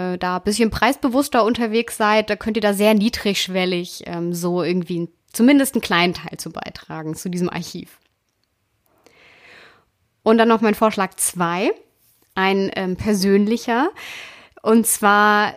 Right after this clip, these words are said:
wenn ihr euer eigenes Leben und Wissen dokumentieren wollt für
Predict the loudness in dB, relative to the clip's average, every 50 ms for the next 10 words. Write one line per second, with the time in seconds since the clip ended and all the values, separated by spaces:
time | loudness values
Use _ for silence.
0 | -6 -2 0 0 2 2 0 0 0 0 0 -2 -2 0 0 -2 -2 -2 -2 -2
1 | 2 4 4 6 6 4 4 2 0 -2 -4 -4 -6 -8 -8 -6 -2 0 2 2
2 | 2 0 -2 -2 -4 -4 -4 -6 -6 -6 -6 -6 -4 -2 0 0 0 0 -2 -6
3 | -4 -2 0 0 0 0 -2 -2 -2 -2 -2 -4 -6 -8 -10 -10 -10 -10 -8 -4
4 | -2 0 0 2 2 2 0 0 -2 -4